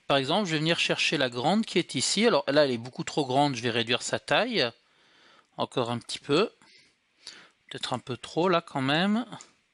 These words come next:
Voilà, là ça commence à être pas mal. Tchouk, voilà, comme ça. Je vais prendre mon tampon de duplication donc. Zoomer un petit peu pour être le plus à l'aise possible.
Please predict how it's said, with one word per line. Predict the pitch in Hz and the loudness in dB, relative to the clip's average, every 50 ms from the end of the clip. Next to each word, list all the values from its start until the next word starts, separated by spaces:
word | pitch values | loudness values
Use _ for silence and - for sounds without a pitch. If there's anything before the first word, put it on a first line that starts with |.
| _ _ _ _ - - - - - _ _ _ _ _ | _ _ _ _ -20 -20 -20 -20 -20 _ _ _ _ _
Voilà, | 165 131 113 120 131 131 123 123 117 113 110 107 107 117 127 147 170 - - | -10 -8 -2 0 2 4 4 4 4 4 2 2 2 2 2 2 2 0 -2
là | - 135 139 151 | -2 0 0 0
ça | - - - - | 0 -4 -6 -6
commence | - - 143 135 127 - - | -6 -6 -6 -4 -6 -6 -6
à | 135 | -8
être | - - | -10 -10
pas | - - 110 | -10 -8 -6
mal. | 107 117 127 139 151 165 175 180 185 - _ - - - _ _ _ _ _ _ _ _ _ _ _ _ _ _ _ _ _ _ _ _ | -2 0 2 2 2 2 0 -2 -4 -8 _ -18 -20 -20 _ _ _ _ _ _ _ _ _ _ _ _ _ _ _ _ _ _ _ _
Tchouk, | - - 131 127 160 170 _ - - - | -8 -4 -2 -2 -2 -4 _ -12 -12 -10
voilà, | - 131 120 113 113 120 135 147 165 - | -8 -6 -4 -2 0 2 2 0 0 -2
comme | - 131 117 107 | -6 -8 -6 -4
ça. | - - - 131 139 180 254 - - - - - - - - - - - - - _ _ - | -4 -2 0 2 2 0 0 -4 -12 -20 -20 -20 -20 -20 -20 -20 -20 -20 -20 -20 _ _ -8
Je | - 113 139 180 | -4 0 0 0
vais | |
prendre | 170 - - 185 170 | 0 0 0 0 0
mon | 156 156 147 | 2 0 0
tampon | 151 156 139 131 156 147 | 0 -2 -2 0 -2 -2
de | 139 | -2
duplication | 131 131 131 143 127 139 127 120 - - - 123 117 | -4 -6 -8 -4 -2 -2 0 0 -2 -4 -2 -2 -2
donc. | 113 110 139 175 208 240 - - - - - - - _ _ _ _ _ _ _ _ _ _ _ - | -2 -2 0 0 0 -2 -4 -6 -10 -12 -12 -12 -18 _ _ _ _ _ _ _ _ _ _ _ -14
Zoomer | - 123 120 143 185 180 175 175 | -10 -6 -2 0 2 4 4 4
un | 165 156 147 | 2 2 0
petit | - - - - | -4 -6 -10 -10
peu | 131 - - 156 147 | -8 -2 0 0 0
pour | 135 - - 131 123 | 0 -2 -2 -2 -2
être | 120 - - - | -2 -4 -6 -4
le | 147 156 | -4 -4
plus | 160 - 175 156 143 | -4 -4 -4 0 0
à | 151 | 2
l'aise | 139 139 135 - - | 2 2 0 0 -4
possible. | - - 135 117 - - - 156 185 226 220 233 240 | -6 -6 -6 -4 -2 0 0 2 0 0 0 -2 -4